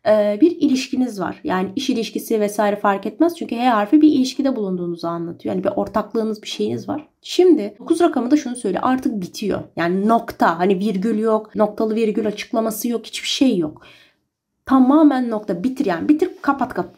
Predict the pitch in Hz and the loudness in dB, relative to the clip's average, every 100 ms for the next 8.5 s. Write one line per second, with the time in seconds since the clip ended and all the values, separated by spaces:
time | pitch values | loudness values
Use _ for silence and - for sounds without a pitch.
0 | _ - - 185 156 - 202 202 180 - | _ -14 -4 -2 0 2 2 2 -6 -8
1 | 156 - - _ _ _ - 311 285 285 | -10 -10 -20 _ _ _ 2 4 6 6
2 | 247 247 269 233 208 214 214 - 285 311 | 2 0 -2 -2 -4 -6 -6 -2 2 2
3 | 320 - - - 269 294 302 254 262 262 | 0 -6 -18 0 4 4 4 0 -2 0
4 | 226 233 - _ - 233 233 - 262 262 | 0 -2 -8 _ -8 -4 -4 -2 2 4
5 | 294 - - 226 262 - _ _ - 196 | 4 0 -4 -2 -2 -8 _ _ -6 -2
6 | 190 196 190 185 180 185 240 247 254 254 | -2 -4 -2 0 0 -2 0 2 2 2
7 | 277 285 214 226 240 226 202 196 208 - | 0 0 -2 -2 -2 0 0 -2 -4 0
8 | 254 220 180 190 | 0 2 0 -2